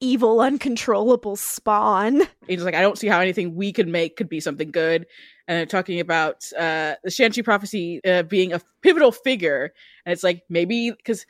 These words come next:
Speaker 2: again, pivotal figure doesn't even mean, you know, good or bad. And that's kind of what, uh, Wolfram Hart is banking on, obviously,
Speaker 1: Mm-hmm.
Speaker 2: with Angel. But, like, maybe the pivotal figure is this, uh, this baby.
Speaker 1: Yeah.
Speaker 2: He needs to bring it into the world or stop it. And then this is where Fred goes on about,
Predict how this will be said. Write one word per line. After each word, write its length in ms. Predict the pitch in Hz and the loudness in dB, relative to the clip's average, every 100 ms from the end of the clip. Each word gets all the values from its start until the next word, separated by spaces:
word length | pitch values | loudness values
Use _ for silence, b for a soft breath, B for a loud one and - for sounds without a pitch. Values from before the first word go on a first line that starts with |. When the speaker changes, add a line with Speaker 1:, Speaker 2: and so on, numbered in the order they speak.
| B | B
Speaker 2:
again, 300 | - 359 427 | -4 2 2
pivotal 260 | 233 508 480 | 4 4 4
figure 240 | - 403 | 4 2
doesn't 200 | 262 240 | 2 0
even 180 | 254 240 | 0 0
mean, 320 | 233 247 233 214 | 0 0 -2 0
you 80 | |
know, 300 | 196 190 175 - | 2 0 -2 -4
good 160 | 185 190 | 0 2
or 80 | 190 | 2
bad. 260 | 240 208 | 4 4
And 100 | 175 | 2
that's 140 | 180 - | -4 -4
kind 140 | 196 | -4
of 80 | 175 | 0
what, 180 | 175 170 | -2 -2
uh, 180 | 175 165 | -2 0
Wolfram 280 | 170 190 160 | -2 -4 0
Hart 200 | 190 180 | 2 2
is 120 | 175 | 0
banking 340 | 170 165 160 151 | -4 -4 -4 -6
on, 100 | 147 | -4
obviously, 760 | 151 147 156 160 233 202 156 | -4 -4 -6 -4 -2 -2 -4
Speaker 1:
Mm-hmm. 40 | 220 b b | -10 b b
Speaker 2:
with 100 | 175 175 | -8 -4
Angel. 360 | 160 156 156 | -4 -2 -4
But, 140 | 156 151 | -4 -6
like, 180 | 160 - b b | -8 -12 b b
maybe 140 | 160 | -8
the 80 | 170 | -6
pivotal 280 | 180 190 208 | -4 -4 -2
figure 280 | 220 226 254 | 0 2 2
is 300 | 233 269 254 | 4 2 2
this, 320 | 269 311 - 240 | 0 -2 -2 4
uh, 240 | 254 262 | 8 8
this 220 | 254 285 | 4 -2
baby. 400 | 202 294 320 185 151 | -2 0 0 0 -4
Speaker 1:
Yeah. 200 | - - - - | -6 -8 -12 -2
Speaker 2:
He 80 | 208 | 0
needs 80 | |
to 80 | 214 | 2
bring 180 | - 214 | 4 4
it 60 | 214 | 4
into 100 | 196 | 2
the 120 | 208 | 2
world 340 | 202 226 180 | 2 6 6
or 160 | 160 196 | 6 2
stop 400 | - 214 214 185 | 4 6 6 2
it. 160 | 147 - | -2 0
And 100 | 196 | -2
then 140 | 202 | -2
this 140 | 208 262 | -4 -2
is 60 | |
where 160 | 196 190 | 0 2
Fred 260 | 196 170 | 2 0
goes 160 | 170 175 | 2 0
on 160 | 170 165 | 0 -2
about, 360 | 160 165 165 | -4 -4 -4